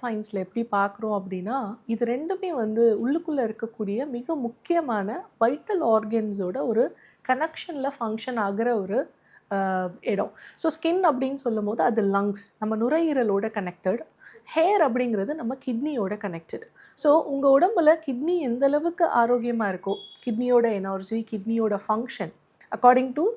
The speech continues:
traditional Chinese medicine, கிட்னியோட எனர்ஜியும் எசன்ஸும் தான் உங்களுக்கு முடியா வந்து, ஆ, வெளியேறும், I mean, வெளியில தெரியும்.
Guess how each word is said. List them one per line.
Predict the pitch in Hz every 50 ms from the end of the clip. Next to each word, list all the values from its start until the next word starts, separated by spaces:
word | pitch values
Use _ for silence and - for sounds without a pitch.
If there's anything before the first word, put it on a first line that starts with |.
| - _ - _ _ _
traditional | 269 262 254 277 269 - - 269 269 262 254 -
Chinese | 226 214 220 226 247 240 226 202 196 208
medicine, | 202 202 220 220 196 180 185 220 - - - _ _ _
கிட்னியோட | 285 269 277 349 381 392 403 381 370 349 320 - - -
எனர்ஜியும் | 226 233 269 302 330 339 311 277 294 294 302 339 370 -
எசன்ஸும் | - 226 226 - - - 349 349 330 - 294 240
தான் | 226 294 403 466
உங்களுக்கு | 339 262 233 220 - 208
முடியா | 208 214 214 240 247 254 254 262
வந்து, | 240 214 196 190 190 208 233 247 240 202 175 170 175 - - _ -
ஆ, | 180 180 175 175 185
வெளியேறும், | 180 202 214 220 214 202 185 175 180 - _ _ - - - -
I | - 240
mean, | 254
வெளியில | 247 240 247 247 269 262 247
தெரியும். | 247 - 196 185 185 - -